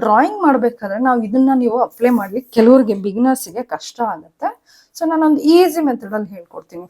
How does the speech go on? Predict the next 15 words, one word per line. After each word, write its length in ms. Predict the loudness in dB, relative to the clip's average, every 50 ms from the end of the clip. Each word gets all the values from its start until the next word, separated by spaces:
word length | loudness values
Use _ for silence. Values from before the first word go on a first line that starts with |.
| _
ಫ್ರೆಂಡ್ಸ್, 280 | -6 -4 -4 -4 -8 -18 _ _ _ _ 4
ಹೇಗೆ 340 | 4 6 6 4 2 0 -2 -4 _ _ _ _ _ _ _ -2 0 2
ಆರ್ಮ್ 180 | 4 4 2 4 2
ಹೋಲ್ 180 | 2 2 2 0 -4
ಮೆಜರ್ 260 | -6 -10 -12 -10 -8 -8
ನ 100 | -8 -8 -10
ತಗೊಳ್ಳೋದು 360 | -14 -14 -14 -14 -14 -18 -18 -20 -20 _
ಅಂತ. 140 | _ _ _ _ _ _ _ _ _ _ _ _ _ -20 -20
ಓಕೆನಾ? 280 | -10 -4 -4 -4 -4 -4 -8 -12 -20 -20 _ _ _
So 40 | -4 0 0
ಇದನ್ನ 180 | 2 2 0 2 4
ಕ್ಲೀನ್ 200 | 4 4 6 6
ಆಗಿ 100 | 4 4 2
ಇಟ್ಕೊಳ್ಳಿ. 360 | -2 -8 -8 -4 0 0 0 0 -2 -10 _ _ _ _ _ _ -4 -2
ಇದು 120 | -2 -2